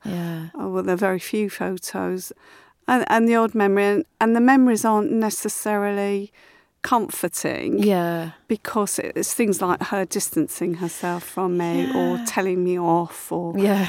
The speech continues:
Speaker 1: yeah.
Speaker 2: bringing the l-, dog into the room, and obviously she wasn't allowed animals at that point.
Speaker 1: Yeah.
Speaker 2: Um, they are, they are, they are comforting memories, but there's not enough of them.
Speaker 1: Yeah, and it, it's difficult, isn't it, when you're a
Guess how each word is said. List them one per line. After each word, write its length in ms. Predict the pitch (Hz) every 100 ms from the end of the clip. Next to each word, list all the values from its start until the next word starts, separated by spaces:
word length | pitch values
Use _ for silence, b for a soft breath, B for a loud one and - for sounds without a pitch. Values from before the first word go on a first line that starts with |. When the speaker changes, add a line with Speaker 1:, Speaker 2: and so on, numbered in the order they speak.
| 170
Speaker 1:
yeah. 180 | 196 185 -
Speaker 2:
bringing 500 | - 214 202 190 185
the 120 | 185 185
l-, 40 | - _
dog 280 | 196 185 170
into 320 | 175 170 -
the 140 | - 185
room, 360 | 190 180 180
and 320 | 175 180 180 -
obviously 460 | - 175 190 - 165
she 160 | - 170
wasn't 260 | - -
allowed 360 | 170 175 170 165 -
animals 440 | 185 180 175 160
at 80 | -
that 240 | - - -
point. 440 | - - - - _ _ _ _ _
Speaker 1:
Yeah. 320 | 208 202 190
Speaker 2:
Um, 440 | 180 196 180 180 180 B B B B B _ -
they 160 | 302
are, 160 | 277 254
they 80 | 254
are, 140 | 233
they 80 | 262
are 200 | 277 277
comforting 720 | - 254 208 - - 175 170
memories, 340 | 165 165 170
but 140 | - 147
there's 180 | 175 185
not 140 | 151
enough 320 | 160 156 -
of 180 | 185 -
them. 180 | - - - B B B
Speaker 1:
Yeah, 300 | - 294 285 277
and 100 | 285
it, 160 | 277 -
it's 260 | 285 269
difficult, 440 | - 269 240 247 254
isn't 120 | 240
it, 80 | -
when 120 | 208
you're 100 |
a 40 | 208